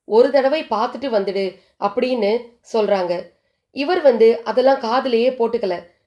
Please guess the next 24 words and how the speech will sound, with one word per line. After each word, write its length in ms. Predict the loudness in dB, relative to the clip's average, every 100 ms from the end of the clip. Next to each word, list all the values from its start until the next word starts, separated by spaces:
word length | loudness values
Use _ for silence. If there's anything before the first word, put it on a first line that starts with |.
| -2
எப்பவும் 460 | -2 4 4 4
போல 300 | 2 2 2
தான் 340 | 0 0 0 0
உண்டு, 380 | 0 -2 -6 -8 _ _
தன்னுடைய 380 | -2 0 0 2
வேலையை 420 | 0 0 0 -2
பார்க்கணும் 440 | -2 -2 -2 -2 -6 _ _ -6
அப்படின்ற 540 | -4 -4 0 2 2
ஒரு 160 | 2 -2
எண்ணத்தோட 680 | -2 -4 -2 0 2 0 -2 _ _
அவரு 260 | 0 2 2
வேலையில 460 | 2 2 0 0 0
இறங்குனாரு. 680 | 0 -2 -2 -2 -2 -6 -12 _ _ _ _
எங்கே 360 | -2 -2 0
நாம 260 | 0 0 -2
தப்பு 260 | -4 -4 -2
பண்ணோம் 440 | -2 2 2 2 -2 _ _
அப்படின்னு 560 | -6 -4 -2 0 -2 -2
அந்த 220 | -4 -4 -4
கணக்கு 360 | 0 -2 0
வழக்குகளை 480 | 0 2 0 -2 -2
எல்லாம் 400 | -2 -2 -4 -8 _ _
பார்க்கறாரு. 680 | -6 -4 -2 -2 -2 -6 -12 _ _ _ _ _ _ _ _ _ _ _ _ _ -10
ஆனாலும் 680 | -4 0 0 0 -2 -6